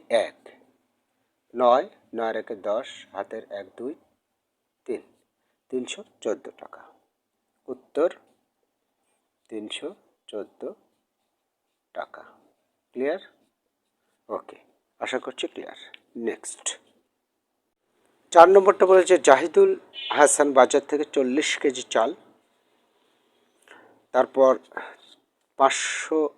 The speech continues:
সরি, দুইশো পঁয়ষট্টি টাকার সয়াবিন তেল এবং পাঁচশত আটাশি টাকার মাছ কিনলেন। প্রতি কেজি চালের মূল্য আটত্রিশ টাকা। চাল কিনেছে কত?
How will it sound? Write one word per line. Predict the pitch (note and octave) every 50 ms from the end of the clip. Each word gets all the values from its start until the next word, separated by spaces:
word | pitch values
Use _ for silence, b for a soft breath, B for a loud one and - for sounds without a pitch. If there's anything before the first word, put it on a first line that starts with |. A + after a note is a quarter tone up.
| _ _ _ _ _ -
সরি, | B2+ G#2+ G#2+ G2 G2
দুইশো | C#3 C3+ - E3 -
পঁয়ষট্টি | - C#3 - - D#3+ - D#3 - D3+
টাকার | C3 - C#3 C3+ - b b b b b b _
সয়াবিন | - - B2 A#2 B2 A#2+ C3+ C3+ C3+ B2+
তেল | - A#2 G#2+ - - - C3+
এবং | B2+ A#2+ A2 - - _ _ _ _ _ _ _ _ _ _ _ _ _ _ _ _ _ _ -
পাঁচশত | C#3 - - - - - - G3 F#3 - - F#3+ - - A2+
আটাশি | - - A2+ A2+ - - A2 -
টাকার | A2+ - A#2+ A2+ G#2
মাছ | G2+ F#2+ - - -
কিনলেন। | - - - - - _ -
প্রতি | D#3+ C#3+ - D#3
কেজি | F3 E3 E3+ F3+ - -
চালের | D#3+ C3 B2+ B2+ C#3 C#3 C3+ B2+
মূল্য | B2 A#2 A2+ A2+ - - - _ _ - A2
আটত্রিশ | - - _ A2 - - - - -
টাকা। | - _ _ _ _ _ _ _ _ _ _ _ _ _ _ -
চাল | D#3 D3+ D3+ C#3+ C#3 -
কিনেছে | D3+ D3+ D3 - - E3 - -
কত? | D3+ D3 -